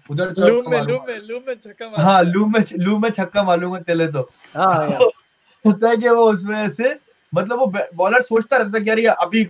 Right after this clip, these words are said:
Speaker 1: मारेगा, ये अभी
Speaker 3: मेंटल
Speaker 1: मारेगा, और वो
Speaker 3: गेम।
Speaker 1: सिंगल डबल, सिंगल डबल कर करके पचास रन कर लेता था। तो ये तो आसाब की जंग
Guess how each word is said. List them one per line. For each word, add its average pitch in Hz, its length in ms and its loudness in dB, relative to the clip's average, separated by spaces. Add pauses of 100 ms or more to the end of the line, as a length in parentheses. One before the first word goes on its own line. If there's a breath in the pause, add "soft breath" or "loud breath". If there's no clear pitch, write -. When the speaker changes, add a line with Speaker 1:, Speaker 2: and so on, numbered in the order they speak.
Speaker 1:
मारेगा, 165 300 4
ये 170 80 0
अभी 208 280 -2
Speaker 3:
मेंटल 175 120 4
Speaker 1:
मारेगा, 214 200 2
और 170 60 0
वो 151 60 0
Speaker 3:
गेम। - 100 -2
Speaker 1:
सिंगल - 320 -4
डबल, 220 300 0
सिंगल 214 220 -4
डबल 214 200 -2
कर 202 120 -8
करके 208 220 -4
पचास 165 360 -2
रन 165 100 -6
कर 135 100 -8
लेता 113 200 -18
था। 110 120 -20 (460)
तो 247 60 -6
ये 302 100 -6
तो 294 100 2
आसाब 180 520 2
की 202 200 -10
जंग 139 200 0